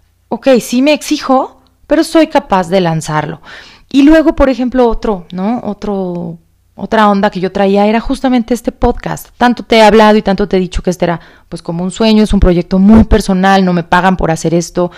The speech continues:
eh, es una cosa demasiado, eh, personal. Sin embargo, igual, o sea, empecé pensando en que no, ¿qué tal que nadie me oye? Uy, ¿a quién le va a interesar lo que digo? Ay, no, y además, ¿qué tal que me sale mal? No, y ni sé usar,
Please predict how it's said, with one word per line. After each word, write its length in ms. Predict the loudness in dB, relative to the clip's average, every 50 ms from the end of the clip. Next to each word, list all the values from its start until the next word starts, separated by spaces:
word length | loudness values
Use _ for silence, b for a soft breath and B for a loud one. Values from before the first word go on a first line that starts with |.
| B B B B B B B B B _
eh, 400 | -12 -10 -8 -8 -8 -8 -10 -10
es 200 | -12 -14 -14 -12
una 180 | -10 -10 -10 -10
cosa 280 | -12 -10 -6 -6 -4 -4
demasiado, 720 | -4 -6 -8 -8 -8 -4 -2 -2 0 0 0 -2 -2 -4 b b b b b b b b b -16
eh, 120 | -12 -8
personal. 600 | -8 -6 -2 0 0 2 4 4 4 2 2 0 B B B B B B B B B B B B
Sin 340 | -16 -10 -6 -4 -2 -2
embargo, 800 | -2 0 0 0 0 0 0 0 -2 -2 -2 -2 -2 -4 -8 _ _ _ _ _ _ _ _ _ _ _ _ _
igual, 480 | -12 -10 -6 -2 0 2 2 2 2 0
o 60 | 0
sea, 180 | 0 0 0
empecé 560 | 0 0 -2 -4 -6 -4 -2 0 2 2 2 2
pensando 460 | 2 0 0 2 2 2 2 2 2
en 80 | 0
que 100 | 0 2
no, 340 | 2 4 6 6 6 6 4 4
¿qué 80 | 2 2
tal 180 | 0 0 0
que 100 | 0 0
nadie 240 | 0 0 0 -2 -2
me 140 | -4 -4 -4
oye? 220 | -4 -6 -6 -6
Uy, 180 | -4 -4 -2 -2
¿a 140 | -4 -4 -2
quién 120 | -2 0
le 60 | 0
va 80 | 0 0
a 20 |
interesar 380 | -2 -2 -4 -6 -6 -6 -8 -8
lo 140 | -10 -10 -10
que 100 | -8 -6
digo? 300 | -4 0 0 2 2 2
Ay, 160 | 2 4 4
no, 140 | 4 4 4
y 180 | 4 4 2 2
además, 380 | 2 2 0 0 -2 -2 -4
¿qué 80 | -6 -8
tal 240 | -6 -6 -6 -6 -6
que 80 | -6
me 100 | -8 -6
sale 220 | -6 -6 -6 -4 -2
mal? 280 | 0 2 2 2 0 -2 B B B B
No, 180 | 2 4 4
y 80 | 6 6
ni 140 | 4 4 2
sé 160 | 2 0 -2
usar, 480 | 0 0 2 2 2 2 0 -4 -10